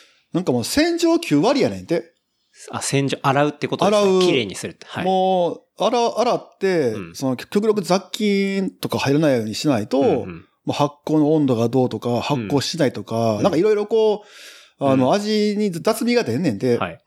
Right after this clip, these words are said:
Speaker 1: で、それぐらいこう、なんか、あのー、洗浄九割っていうぐらい、
Speaker 2: うん。
Speaker 1: その厳密な、
Speaker 2: うん。
Speaker 1: <clears throat> 世界で、
Speaker 2: はい。
Speaker 1: で、すごい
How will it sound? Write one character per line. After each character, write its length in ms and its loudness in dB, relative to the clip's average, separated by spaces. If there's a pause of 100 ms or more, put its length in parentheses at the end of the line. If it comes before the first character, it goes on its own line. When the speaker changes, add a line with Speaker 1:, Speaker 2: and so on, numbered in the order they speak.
Speaker 1:
で、 60 -6
そ 140 0
れ 80 2
ぐ 80 -2
ら 120 4
い 100 0
こ 560 4
う、 60 0
な 100 2
ん 60 -2
か、 300 0 (800)
あ 40 -4
の 180 0
ー、 840 -4
洗 260 -2
浄 160 0
九 160 -4
割 220 2
っ 20 -16
て 160 -12
い 40 -4
う 40 -4
ぐ 80 -2
ら 160 2
い、 280 2
Speaker 2:
う 60 -6
ん。 200 -16 (120)
Speaker 1:
そ 220 -8
の 120 -4
厳 240 2
密 220 2
な、 320 2
Speaker 2:
う 60 -8
ん。 140 -10 (140)
Speaker 1:
<clears throat> 180 0
世 140 -2
界 220 2
で、 360 0
Speaker 2:
は 140 -8
い。 20 -14 (560)
Speaker 1:
で、 240 2
す 160 -4
ご 100 4
い 60 2